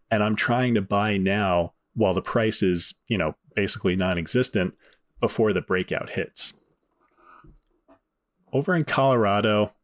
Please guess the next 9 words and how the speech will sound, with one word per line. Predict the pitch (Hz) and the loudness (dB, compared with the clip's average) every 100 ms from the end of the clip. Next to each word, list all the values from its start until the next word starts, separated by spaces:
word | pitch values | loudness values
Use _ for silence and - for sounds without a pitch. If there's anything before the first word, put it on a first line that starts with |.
| _ _ _ _ _ 120 | _ _ _ _ _ -2
I'm | 110 104 104 - _ - | 2 2 0 -4 _ -8
mildly | 113 107 120 127 110 | 0 2 2 2 2
interested | 110 117 - 117 104 | 2 0 0 2 2
in | 95 101 | 0 0
Elehuris, | 107 95 101 101 104 - | 0 0 0 0 0 0
Montero, | 92 90 - 104 101 98 104 | -2 -2 -2 0 2 0 0
and | 95 | -2
Jurickson | 98 101 98 90 85 | 0 0 0 -4 -2
Profar. | - 123 123 123 117 117 | 0 0 2 2 2 0